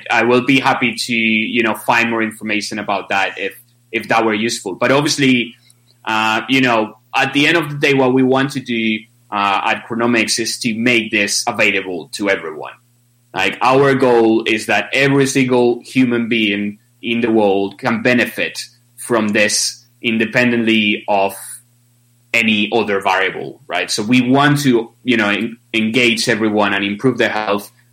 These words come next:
of every single human being and, and extend health span really at planetary scale. So that's the ambition behind Chronomics.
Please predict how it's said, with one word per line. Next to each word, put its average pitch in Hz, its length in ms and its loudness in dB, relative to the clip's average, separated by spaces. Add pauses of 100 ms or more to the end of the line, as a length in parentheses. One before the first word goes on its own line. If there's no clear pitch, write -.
of 101 160 -2
every 107 240 2
single 101 340 0
human 98 380 -4
being 90 320 -4
and, 90 320 -4
and 92 220 -4
extend 92 540 -2 (360)
health 143 340 2
span 98 480 0
really 101 320 2
at 92 160 -2
planetary 85 480 -4
scale. 78 380 -6
So - 100 -8
that's 117 320 -2
the 120 140 4
ambition 104 480 2
behind 92 340 -4
Chronomics. 90 600 -8